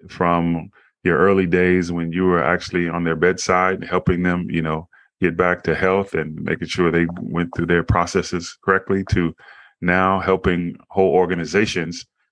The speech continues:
stay afloat, stay in business so they can do the same and help more people. So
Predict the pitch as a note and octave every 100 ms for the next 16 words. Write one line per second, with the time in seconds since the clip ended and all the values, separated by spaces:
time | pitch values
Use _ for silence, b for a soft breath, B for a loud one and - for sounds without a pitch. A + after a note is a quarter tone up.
0 | - - G2 F#2+ - F#2+ F#2+ G2+ - F2+
1 | F2 E2 F#2 F#2 F#2+ F2+ E2+ E2 F#2+ F#2+
2 | F2+ D#2+ E2+ E2 D#2+ F#2 F2+ F2+ E2+ D2+
3 | - - F#2 F2+ D#2+ D#2+ E2+ E2 G#2+ -
4 | G2+ G2+ E2